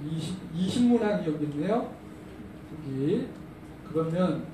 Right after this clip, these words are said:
그 선생님, 이 담임 선생님께서 하시는 게 제일 좋습니다. 여기 한글 원본 파일도 첨부가 되어 있을 텐데요. 여기 첨부돼 있죠?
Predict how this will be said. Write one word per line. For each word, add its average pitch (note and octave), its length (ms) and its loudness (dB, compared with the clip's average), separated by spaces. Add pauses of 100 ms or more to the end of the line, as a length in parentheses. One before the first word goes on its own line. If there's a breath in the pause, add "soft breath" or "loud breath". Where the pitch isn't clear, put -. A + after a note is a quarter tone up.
(640)
그 D3+ 200 0
선생님, G#3 540 0
이 G3 100 0
담임 B3 360 4
선생님께서 C4 680 4
하시는 A#3 440 -4
게 A3+ 120 -2
제일 F#3 280 -2
좋습니다. C#3+ 420 -4 (680)
여기 E3+ 320 -8 (260)
한글 A#3+ 320 4
원본 A3 460 8
파일도 F#3+ 680 2 (480)
첨부가 G#3+ 420 2
되어 E3 220 0
있을 F3 260 -4
텐데요. D#3+ 480 0 (760)
여기 D#3+ 160 0
첨부돼 G#3+ 420 0
있죠? G#3+ 340 0